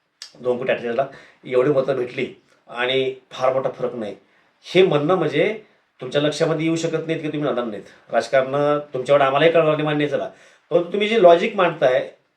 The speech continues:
ही परत एक वेळेस जनतेची दिशाभूल करण्याचा भाग आहे. कारण, अ,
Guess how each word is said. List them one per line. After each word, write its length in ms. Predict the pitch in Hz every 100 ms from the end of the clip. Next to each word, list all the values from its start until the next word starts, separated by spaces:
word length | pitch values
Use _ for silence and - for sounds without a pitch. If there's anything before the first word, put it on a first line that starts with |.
| -
ही 140 | 151
परत 300 | - 185 -
एक 140 | 131 147
वेळेस 140 | 143
जनतेची 420 | 143 131 131 131
दिशाभूल 340 | 135 127 120 123
करण्याचा 320 | 120 110 113
भाग 220 | 101 107
आहे. 120 | 160 180 - - - _ _ -
कारण, 340 | 131 143 127 151 - _ _ _ _
अ, 100 | -